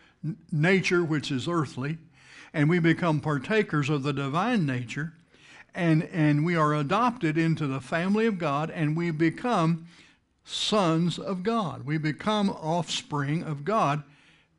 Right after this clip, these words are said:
because of this law of seed time and harvest, this multiplication process. Jesus gave his life, died, was buried, rose again, and all who believe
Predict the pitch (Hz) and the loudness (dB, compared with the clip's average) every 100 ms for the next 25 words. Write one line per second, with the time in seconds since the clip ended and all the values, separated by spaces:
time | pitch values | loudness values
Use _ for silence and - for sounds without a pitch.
0 | 143 156 180 180 170 160 147 151 160 156 | -2 -2 2 0 2 0 2 0 0 0
1 | 170 160 127 - _ _ - - 156 135 | 0 -2 -6 -14 _ _ -14 -4 -2 -2
2 | 160 147 147 151 160 101 - 135 - 127 | -2 -2 -2 0 -2 -4 -10 -12 -8 -6
3 | 147 147 - 143 185 175 160 127 127 135 | -6 -6 -10 -8 -6 -6 -6 -8 -8 -8
4 | 117 - 131 151 - _ _ - - _ | -8 -10 -10 -10 -14 _ _ -20 -20 _
5 | _ 110 135 143 160 - 151 165 170 151 | _ -2 0 0 -2 -4 -2 0 0 -2
6 | 180 151 135 135 160 - _ _ _ _ | -6 -4 -4 -4 -6 -12 _ _ _ _
7 | _ _ 120 147 139 123 135 131 131 131 | _ _ -6 0 0 0 -4 -6 -10 -6
8 | 147 151 131 127 127 147 135 147 135 139 | -2 0 0 -2 -2 -4 -4 -4 -4 -4
9 | 131 131 - - - 117 135 156 175 160 | -4 -8 -14 -20 -12 -8 -4 -2 0 -2
10 | 170 151 156 214 254 156 151 | -2 0 2 4 2 2 -4